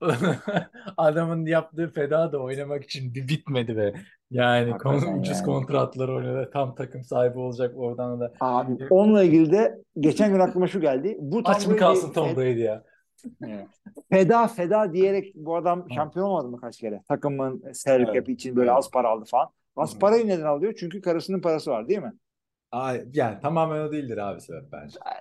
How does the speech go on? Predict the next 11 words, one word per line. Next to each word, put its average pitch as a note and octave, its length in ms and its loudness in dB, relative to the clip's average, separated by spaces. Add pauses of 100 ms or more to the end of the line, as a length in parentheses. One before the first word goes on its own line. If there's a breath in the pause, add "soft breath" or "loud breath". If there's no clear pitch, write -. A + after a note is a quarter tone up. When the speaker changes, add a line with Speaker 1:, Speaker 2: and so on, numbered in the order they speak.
(120)
Speaker 2:
Şimdi D3+ 200 0
ama F#3 240 4
o E3+ 200 -2
zaman, G3 400 -2
e, C#3+ 240 -8 (160)
tamamen F3 360 2
olmazsa F#3 440 0
espri D#3+ 280 -6
o D3+ 140 0
güzel B2+ 180 -10
olmuyor. B2 320 -8